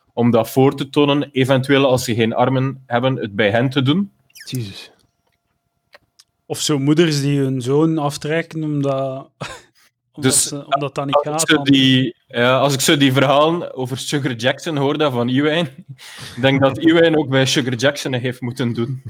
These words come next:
Speaker 3: <laughs>
Speaker 1: Ja, ja.
Speaker 2: Arme man.
Speaker 3: Ah, fucking hell. Inderdaad. Eh,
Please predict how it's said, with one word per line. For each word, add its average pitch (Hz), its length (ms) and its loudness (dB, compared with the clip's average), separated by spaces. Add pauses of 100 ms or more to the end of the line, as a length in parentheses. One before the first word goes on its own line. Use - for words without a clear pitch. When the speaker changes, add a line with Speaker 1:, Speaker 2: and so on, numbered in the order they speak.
(220)
Speaker 3:
<laughs> - 320 -6
Speaker 1:
Ja, 117 140 0
ja. 180 300 -2 (2250)
Speaker 2:
Arme 127 220 -2
man. 120 260 -2 (1080)
Speaker 3:
Ah, 120 220 -8 (140)
fucking 123 300 -12
hell. 123 240 -14 (920)
Inderdaad. 110 680 -12 (880)
Eh, 147 160 4